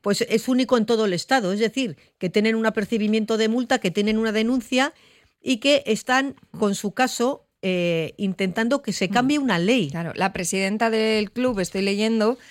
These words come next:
Speaker 2: eh, que se llama Iluminada, por cierto, <laughs> que está muy
Speaker 1: Que Dios la
Speaker 2: bien.
Speaker 1: ilumine.
Speaker 2: Pues Iluminada dijo que muchas veces ese bingo supone una puerta de entrada a otras actividades, un punto de encuentro para personas mayores y especialmente, dice, para muchas mujeres que acuden a los centros después de haber enviudado.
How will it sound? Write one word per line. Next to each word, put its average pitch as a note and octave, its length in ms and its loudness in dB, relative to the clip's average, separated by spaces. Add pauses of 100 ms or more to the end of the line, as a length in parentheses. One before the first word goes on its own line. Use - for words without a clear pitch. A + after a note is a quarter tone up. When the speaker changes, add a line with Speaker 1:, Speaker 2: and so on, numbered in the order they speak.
(420)
Speaker 2:
eh, F#3 200 2
que F#3 80 -4
se F#3+ 100 -2
llama F3+ 220 0
Iluminada, F#3 560 2
por G3+ 120 -4
cierto, - 300 -2
<laughs> - 340 -6
que A#3+ 140 -2
está A#3+ 220 0
muy G3 140 4
Speaker 1:
Que F#3 40 4
Dios G3 220 4
la F#3 60 0
Speaker 2:
bien. F3 160 -6
Speaker 1:
ilumine. - 240 -14
Speaker 2:
Pues G#3+ 180 2
Iluminada G#3+ 600 2
dijo A#3 360 -2
que F3+ 440 -4
muchas F#3 360 -4
veces G#3 320 -4
ese F#3 200 -4
bingo G#3+ 440 0
supone G3 340 -2
una G3 160 0
puerta F#3+ 260 2
de F#3 60 0
entrada F#3+ 380 2
a - 20 -2
otras F3+ 240 -6
actividades, G#3+ 720 0
un F#3+ 120 -8
punto F3 320 -6
de E3+ 60 -4
encuentro G#3 460 2
para F3+ 200 0
personas E3+ 360 -6
mayores A3+ 400 0
y G#3+ 60 -8
especialmente, G#3 680 -2 (300)
dice, A3 220 4
para A#3 180 2
muchas A3+ 300 0
mujeres A#3+ 480 0
que F3+ 80 -4
acuden G#3 340 -2
a G#3 60 -2
los G#3 120 -6
centros G#3+ 320 -6
después G3+ 300 -4
de A3 60 4
haber G#3+ 160 2
enviudado. G#3+ 640 2